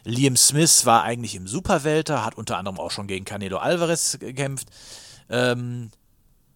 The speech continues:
freust du dich auf den Kampf oder sagst du, das ist eher was Langweiliges?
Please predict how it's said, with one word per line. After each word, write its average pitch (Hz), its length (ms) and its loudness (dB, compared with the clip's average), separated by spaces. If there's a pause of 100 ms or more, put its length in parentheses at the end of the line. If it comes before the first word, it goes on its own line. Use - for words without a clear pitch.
(680)
freust - 560 0
du 311 40 0
dich 285 180 0
auf 277 100 -6
den 233 160 -6
Kampf 226 320 0
oder 202 220 2
sagst 185 260 0
du, 180 60 -2
das 156 120 0
ist - 200 -6
eher 143 220 -2
was 135 160 0
Langweiliges? 67 760 -8